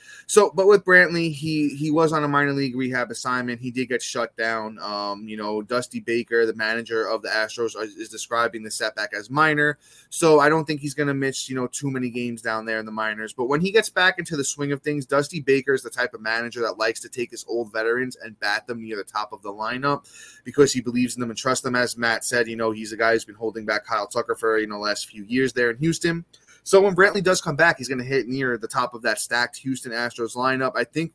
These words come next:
with the, you know, the shift being banned, he's a guy like D J LeMahieu or Rizzo that's gonna, you know, and even Corey Seager type, where he's gonna get that batting average up even higher.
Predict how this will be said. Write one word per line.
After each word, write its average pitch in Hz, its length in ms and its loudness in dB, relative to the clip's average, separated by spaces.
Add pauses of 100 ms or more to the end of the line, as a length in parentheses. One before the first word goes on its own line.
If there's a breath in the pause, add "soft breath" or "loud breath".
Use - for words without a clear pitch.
with 135 200 0
the, 117 340 4
you 110 80 -6
know, 113 140 -6
the 107 60 -8
shift 139 280 -2
being 147 220 -2
banned, 147 260 2
he's 135 140 -8
a 127 60 -10
guy 120 420 2 (340 loud breath)
like 127 220 2
D 147 160 -2
J 139 100 2
LeMahieu 123 480 -2
or 113 160 -2
Rizzo 123 300 0
that's 113 180 -2
gonna, 117 220 -6
you 110 160 -8
know, 110 160 -4
and 104 180 -8
even 117 180 -8
Corey 123 240 -4
Seager 131 300 0
type, 139 280 0
where 113 120 -4
he's 120 140 -8
gonna 127 140 -6
get 120 120 -6
that 104 220 -6
batting 117 320 0
average 110 400 -4
up 117 180 -4
even 110 260 -10
higher. 127 520 -2